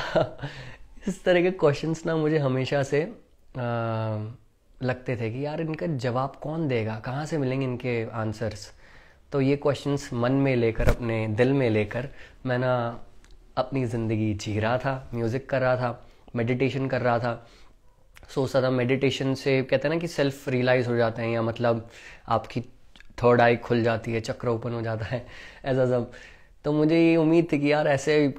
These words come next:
क्या पता, मतलब I was always, you know, exploring कि ह्यूमन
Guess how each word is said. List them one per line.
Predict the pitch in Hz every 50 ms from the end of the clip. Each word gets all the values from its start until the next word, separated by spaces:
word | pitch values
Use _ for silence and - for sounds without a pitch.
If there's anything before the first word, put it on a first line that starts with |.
| -
क्या | - 139 139
पता, | 139 - 147 156 160
मतलब | 170 170 202 202 196 - - - - - - - - -
I | 147
was | 170 202 214
always, | 220 220 220 226 233 247 226
you | 226 233 247
know, | 254 208 160 -
exploring | - - - - 156 160 165 170 170 160 151 143 -
कि | 170 175 170
ह्यूमन | 147 127 139 135 139 151 160 165 165 160 160